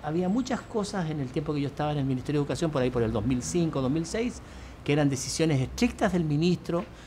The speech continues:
que se podían hacer sin necesidad de consultarlo con todos los parlamentarios, por ejemplo.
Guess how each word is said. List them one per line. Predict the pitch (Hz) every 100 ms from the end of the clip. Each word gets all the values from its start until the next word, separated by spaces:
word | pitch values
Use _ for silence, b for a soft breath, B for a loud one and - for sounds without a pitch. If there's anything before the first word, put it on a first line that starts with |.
| B -
que | - 135 131
se | 139
podían | 135 151 170 180 180 131
hacer | - 180 180
sin | - 226
necesidad | 220 165 147 160 175
de | 214
consultarlo | 196 - 147 160 190 196
con | 170 147
todos | 165 175
los | 160
parlamentarios, | 143 127 110 - 143 147
por | 117 110
ejemplo. | - 78